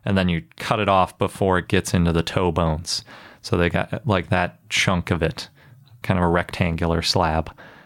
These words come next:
Unfortunately, that means there aren't any forelimbs, but they say the hind limbs appear to be isometric. I didn't know what that was, so I looked it up. It's the opposite of allometric, which is how humans grow up. And by that, I mean babies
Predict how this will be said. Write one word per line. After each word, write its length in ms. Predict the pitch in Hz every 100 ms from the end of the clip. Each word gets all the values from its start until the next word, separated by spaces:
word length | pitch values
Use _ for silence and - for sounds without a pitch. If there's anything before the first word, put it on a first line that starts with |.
| - _ _ _ _ -
Unfortunately, 560 | 107 - 151 - 120
that 120 | 104 101
means 280 | 98 95
there 120 | - 95
aren't 200 | 107 113
any 140 | 92
forelimbs, 1000 | - - 117 117 98 90 80 87 - - - - - -
but 140 | 107
they 140 | 101 143
say 240 | 135 135
the 100 | 107
hind 540 | - - 143 180 160
limbs 640 | 110 98 90 90 101 - - - -
appear 460 | 104 - - 135 127
to 140 | -
be 100 | 104 104
isometric. 920 | 107 113 113 92 98 - 95 85 - - - - _ _ _ _
I 120 | -
didn't 140 | 104 98
know 80 | 87
what 100 | 82
that 120 | 87
was, 160 | 87
so 80 | 98
I 40 | 90
looked 180 | 90
it 60 | 90
up. 160 | 98 - -
It's 100 | -
the 180 | - 107
opposite 540 | 135 160 143 - 113
of 180 | - 92 -
allometric, 760 | 113 117 98 85 87 - 92 - - _
which 180 | 101 -
is 100 | 90
how 180 | 110 98
humans 420 | - 156 104 87
grow 260 | 98 85
up. 220 | 82 87 - - - _ -
And 440 | 104 90 87 85 -
by 160 | 95
that, 340 | 85 92 95 -
I 80 |
mean 340 | 92 90 87 80
babies 580 | - 143 113 90 98 -